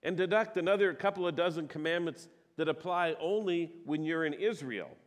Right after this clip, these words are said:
And so if you don't go to there, don't go there, you've automatically knocked off a couple dozen more. But that still leaves you with about two hundred and fifty to follow. Still too many.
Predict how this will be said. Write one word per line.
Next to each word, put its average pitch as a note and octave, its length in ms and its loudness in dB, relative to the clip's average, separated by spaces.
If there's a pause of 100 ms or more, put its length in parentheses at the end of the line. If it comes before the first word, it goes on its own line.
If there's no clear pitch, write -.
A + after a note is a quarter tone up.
(880)
And A#2+ 100 -8
so C#3+ 240 0
if C3 160 -8
you C3 60 -4
don't D3+ 220 2
go D3+ 120 2
to D3 80 0
there, D#3 300 0 (380)
don't D3+ 180 4
go F#3+ 180 6
there, E3 220 4
you've D3+ 300 -2 (760)
automatically C#3 800 -2 (140)
knocked A#2+ 340 -4
off A#2 180 -2
a G2+ 60 -10
couple G#2+ 260 -6
dozen G#2 340 -4
more. F2+ 320 -6 (1400)
But D#3 120 0
that F#3 260 -2
still A3+ 400 4
leaves C#3+ 400 2
you C3 300 -6 (180)
with C3+ 180 -2
about C#3+ 380 0
two F3 200 -8
hundred D3 360 -2
and A#2+ 160 -4
fifty B2+ 480 -6
to G2 80 -8
follow. G2+ 480 -2 (1600)
Still D#3 280 -2
too B2+ 140 -10
many. D2+ 220 -10